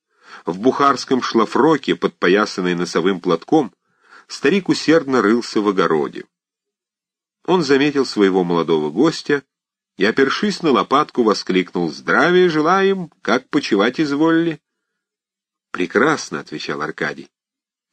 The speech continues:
А я здесь, как видите, как некий Цинциннат, грядку под позднюю репу отбиваю. Теперь настало такое время, да и слава богу, что каждый должен собственными руками пропитание себе доставать.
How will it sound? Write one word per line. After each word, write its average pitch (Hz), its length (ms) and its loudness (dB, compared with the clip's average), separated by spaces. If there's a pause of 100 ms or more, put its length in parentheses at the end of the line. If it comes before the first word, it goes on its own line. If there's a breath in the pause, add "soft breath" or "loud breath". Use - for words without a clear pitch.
(440 loud breath)
А 104 140 2
я 202 180 4
здесь, 175 340 0
как 139 200 0
видите, 165 480 -2
как - 260 -4
некий 139 720 -2 (220)
Цинциннат, 135 840 0 (300)
грядку 98 540 0
под 139 240 0
позднюю 117 440 2
репу 123 400 0
отбиваю. 107 720 0 (1000 loud breath)
Теперь - 300 0
настало 190 460 0
такое 160 420 4
время, 175 460 2
да 104 120 0
и 92 100 2
слава 120 380 0
богу, 135 500 2 (220)
что - 280 -6
каждый 165 480 0
должен 147 400 0
собственными 135 720 -2
руками 110 420 0
пропитание 80 720 -4
себе 71 280 -8
доставать. 67 560 -10